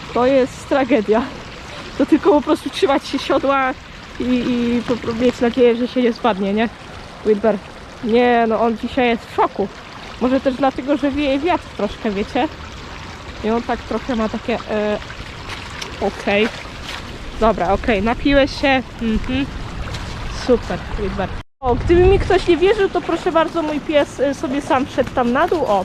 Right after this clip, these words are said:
proszę. E, do rzeczki, do strumyczka.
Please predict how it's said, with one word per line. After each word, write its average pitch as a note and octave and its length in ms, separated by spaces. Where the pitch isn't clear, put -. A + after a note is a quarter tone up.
proszę. G#3 340
E, C4+ 400
do A#3+ 640
rzeczki, D4 520
do A3 60
strumyczka. C#4 800